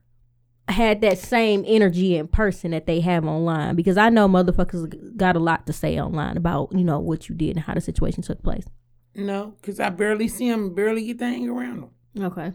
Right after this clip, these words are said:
Speaker 2: So, no. They might type that tough shit separate and
Speaker 1: Mm-hmm.
Speaker 2: separate, you know, but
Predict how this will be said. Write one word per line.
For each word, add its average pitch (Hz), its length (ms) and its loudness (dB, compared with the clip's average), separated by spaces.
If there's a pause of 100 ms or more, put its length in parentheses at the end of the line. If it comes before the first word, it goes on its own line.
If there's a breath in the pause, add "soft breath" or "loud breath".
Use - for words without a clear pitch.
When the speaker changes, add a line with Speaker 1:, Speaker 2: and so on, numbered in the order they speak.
(280)
Speaker 2:
So, 196 400 -2
no. 185 420 -4 (420)
They 196 120 -4
might 185 240 -2
type 185 240 -2
that 180 200 -4
tough 180 200 -4
shit 170 320 -6 (200)
separate 185 580 -4
and 175 160 -4
Speaker 1:
Mm-hmm. 196 120 6
Speaker 2:
separate, 175 500 -2 (380)
you 185 100 -12
know, 175 160 -6
but 165 300 -12